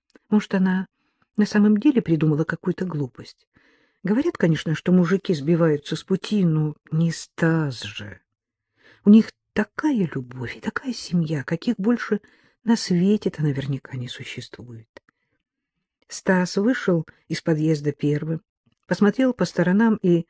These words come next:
с удовольствием вдохнул холодный осенний воздух. Он любил осень, холод, когда нет никакой летней маяты, жары, от которой весь размякаешь и начинаешь подтаивать, как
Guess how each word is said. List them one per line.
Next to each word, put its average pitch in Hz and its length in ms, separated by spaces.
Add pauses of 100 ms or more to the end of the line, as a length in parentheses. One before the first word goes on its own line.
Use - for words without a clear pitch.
(380)
с - 160
удовольствием 180 800
вдохнул 156 640
холодный 160 800 (160)
осенний 123 480
воздух. 107 420 (1040)
Он 208 120
любил 208 480
осень, 156 480 (580)
холод, 123 580 (400)
когда 180 260
нет 220 240
никакой 160 460 (500)
летней 165 540
маяты, 160 840
жары, 143 600
от 156 120
которой 151 380
весь 165 380
размякаешь 147 800
и - 20
начинаешь 147 600
подтаивать, 139 640
как - 180